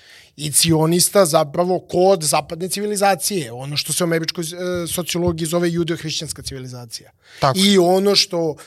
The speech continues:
Speaker 1: bi podhitno zapravo istočno pravoslavlje hitno trebalo da gleda da saseče.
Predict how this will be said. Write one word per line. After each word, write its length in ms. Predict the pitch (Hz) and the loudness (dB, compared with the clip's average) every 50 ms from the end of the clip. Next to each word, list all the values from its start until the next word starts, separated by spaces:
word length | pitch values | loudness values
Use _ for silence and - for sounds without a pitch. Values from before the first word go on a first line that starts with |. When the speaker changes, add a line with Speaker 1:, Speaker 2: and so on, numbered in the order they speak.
| - - - - _ - | -20 -20 -20 -20 _ -12
Speaker 1:
bi 280 | 151 143 156 160 151 - | -4 -2 0 0 0 2
podhitno 600 | - 156 - - - 185 175 - - 202 208 202 | 0 0 0 -2 -2 -2 -2 0 2 4 4 6
zapravo 600 | 156 170 185 214 185 185 196 185 180 180 170 170 | 6 6 4 4 4 2 2 2 4 2 2 2
istočno 500 | 208 226 - - 196 190 - 220 185 147 | 2 0 0 -2 -4 -4 -2 -4 -2 2
pravoslavlje 600 | 165 175 185 202 190 - - 202 190 185 180 175 | 2 2 4 2 0 -2 -2 -2 -2 0 -2 -2
hitno 540 | 156 - - - 247 254 254 - - 175 160 | -2 -2 0 2 2 2 0 0 -4 -4 -2
trebalo 480 | 143 - 175 170 160 180 185 185 185 175 | 0 0 0 2 4 4 6 6 6 4
da 120 | 160 165 | 2 0
gleda 320 | 147 156 151 151 151 175 | 0 0 -2 0 0 0
da 120 | 165 180 170 | 0 2 2
saseče. 640 | - - 165 - - 175 156 147 135 - - - | 2 2 2 2 2 4 2 2 2 0 -4 -4